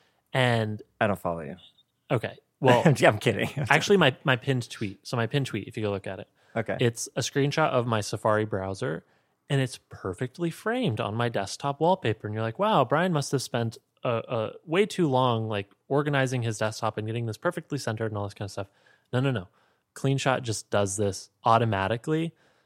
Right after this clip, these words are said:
Speaker 1: and, you know, you can turn it off. But I kinda like it. Like, if I'm gonna take a whole screenshot of my window, just put it on something nice so it's not, like, the weird transparent, uh, ping. And yeah, no, you can opt out of that. But there's, those are just two features,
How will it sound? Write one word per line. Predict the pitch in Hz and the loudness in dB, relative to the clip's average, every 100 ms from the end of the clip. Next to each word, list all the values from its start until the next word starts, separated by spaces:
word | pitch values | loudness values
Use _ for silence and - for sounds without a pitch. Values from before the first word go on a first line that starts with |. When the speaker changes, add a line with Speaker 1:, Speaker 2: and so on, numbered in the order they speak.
| _ _ _ | _ _ _
Speaker 1:
and, | 120 104 - | -6 -6 -6
you | 117 | -6
know, | 98 | -4
you | 95 | -6
can | 110 95 - | -8 -10 -6
turn | - 110 | -2 -2
it | 95 | 0
off. | 120 101 101 - _ | 0 0 -4 -16 _
But | 127 | 2
I | 127 | 2
kinda | - 117 98 | 4 0 2
like | 104 101 | 2 0
it. | - - | -4 -6
Like, | 113 104 | -6 -4
if | 135 | -6
I'm | 135 | -2
gonna | 147 | -2
take | 131 127 | 2 2
a | 117 | 4
whole | 113 117 104 _ _ | 4 4 2 _ _
screenshot | - - 120 110 | -8 -2 0 0
of | 104 | 0
my | 95 | 0
window, | 98 120 101 90 | 2 2 0 -4
just | 98 - _ _ | -10 -14 _ _
put | 139 | 0
it | 117 | 2
on | 107 101 | 2 0
something | - 101 98 95 | -4 -8 -8 -8
nice | 98 95 | -8 -8
so | - | -10
it's | 104 - | -10 -8
not, | 107 - | -10 -10
like, | - _ | -20 _
the | 123 | -10
weird | 113 110 - | -8 -8 -8
transparent, | 117 117 - 127 120 - | -12 -12 -12 -12 -12 -12
uh, | 120 113 | -10 -10
ping. | - 117 104 _ _ _ _ _ _ _ _ | -6 -6 -6 _ _ _ _ _ _ _ _
And | 139 131 113 107 | 4 4 4 0
yeah, | 110 - | -4 -6
no, | - _ | -18 _
you | 117 | -8
can | 110 | -6
opt | 98 92 | -6 -6
out | 98 98 | -8 -8
of | |
that. | 98 - _ | -12 -18 _
But | 143 110 - _ _ | 4 4 -2 _ _
there's, | - 165 180 - | 6 8 8 2
those | - 160 170 | 2 4 4
are | |
just | 208 208 - | 6 4 4
two | - 123 | 0 2
features, | 127 113 107 135 135 135 | 2 0 -2 0 -2 -2